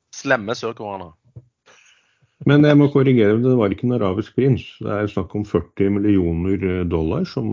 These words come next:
Speaker 2: eh, investeres direkte. Det er altså ikke et lån. Som utføres av Sheikh Khaled bin Mohammed bin Fahad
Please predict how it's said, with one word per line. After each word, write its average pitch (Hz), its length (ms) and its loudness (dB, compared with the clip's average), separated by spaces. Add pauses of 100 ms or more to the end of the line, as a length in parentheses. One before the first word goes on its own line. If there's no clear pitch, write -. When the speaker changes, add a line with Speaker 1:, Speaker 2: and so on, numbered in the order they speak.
(200)
Speaker 2:
eh, 98 100 0
investeres 87 560 -2
direkte. - 480 -6 (180)
Det - 80 -8
er - 60 -8
altså - 380 -6
ikke - 180 -8
et - 120 -8
lån. 120 260 -4 (720)
Som 95 240 0 (420)
utføres 90 560 0
av 85 240 -4
Sheikh - 580 -6
Khaled 92 540 -2
bin 92 320 -2
Mohammed 90 500 -4
bin 87 220 -2
Fahad 90 500 -6